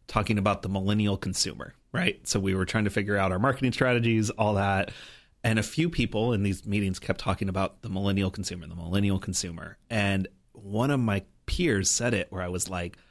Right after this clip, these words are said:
you know, like when someone says something and it's so simple, but you're like, "Oh my God, my mind's blown." Yeah. She's like, "We keep talking about the millennial consumer.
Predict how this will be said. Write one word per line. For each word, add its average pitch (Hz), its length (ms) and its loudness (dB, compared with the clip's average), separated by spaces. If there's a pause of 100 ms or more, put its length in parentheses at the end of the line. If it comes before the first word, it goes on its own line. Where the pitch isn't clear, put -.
(420)
you 117 100 2
know, 127 100 4
like 131 100 4
when 120 100 4
someone 110 200 4
says 98 180 2
something 113 380 2
and 98 140 0
it's 101 140 0
so 107 140 2
simple, 107 380 2
but 120 120 2
you're 110 120 0
like, 104 300 -2 (180)
"Oh 147 100 4
my 107 140 0
God, 120 200 2
my 95 120 2
mind's 107 340 2
blown." 80 360 -10
Yeah. 107 360 -2 (420)
She's 117 280 0
like, 113 160 0
"We 110 80 2
keep 151 200 0
talking 139 220 0
about 127 160 2
the - 80 0
millennial 110 380 2
consumer. 107 560 0